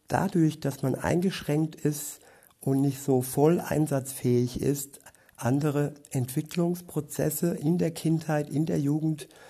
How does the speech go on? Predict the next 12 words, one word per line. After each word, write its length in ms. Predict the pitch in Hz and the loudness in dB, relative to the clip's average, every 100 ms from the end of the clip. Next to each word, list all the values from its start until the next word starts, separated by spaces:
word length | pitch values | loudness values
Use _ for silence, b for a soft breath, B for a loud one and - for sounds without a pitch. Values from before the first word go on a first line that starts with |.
| B B - | B B -6
und 260 | 139 131 | -2 -2
auch 220 | - - 151 | 0 -2 0
im 200 | 143 - | 0 0
Erwachsenenalter. 1120 | 131 131 135 - 156 147 - 131 139 143 139 B B B B B B - | -2 -2 -4 0 0 0 0 0 0 -2 -2 B B B B B B -2
Man 180 | 127 127 | 0 2
verhält 400 | 127 120 160 175 | 0 2 0 0
sich 280 | 170 - | -4 -2
anders, 460 | - 147 156 151 - | 0 2 2 -2 -2
man 180 | 139 123 | -2 -2
hat 160 | 131 | 0
andere 340 | - 131 123 117 | 0 0 0 -4
Grenzen, 760 | - 120 143 170 - 170 165 | -2 2 4 4 2 2 0